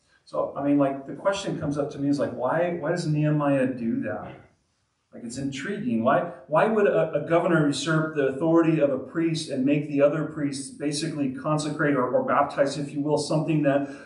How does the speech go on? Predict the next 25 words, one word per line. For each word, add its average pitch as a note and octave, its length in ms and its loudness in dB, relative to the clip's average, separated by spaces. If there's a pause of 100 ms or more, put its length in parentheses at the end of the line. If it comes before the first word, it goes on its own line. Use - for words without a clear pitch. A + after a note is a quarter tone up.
(120)
we D#3+ 220 2
would D3 420 -2 (1400)
deem D#3+ 240 0
as C#3+ 120 2
unholy? C#3+ 560 0 (2000)
It'd F3+ 140 -2
be B3+ 100 6
like - 440 2
me A3 240 -2
coming G3+ 240 2
up F#3+ 220 2
to G3 140 -8
you F3+ 200 -4
as E3 160 0
an D#3 120 -2
accountant E3+ 280 0
and D3+ 100 0
saying, E3+ 200 0
"Have E3 180 2
you B3+ 140 0
dedicated G3 840 0
Microsoft F3 720 0
Excel D3+ 420 0
recently?" - 500 -6 (1120)
Right? F#3+ 380 -4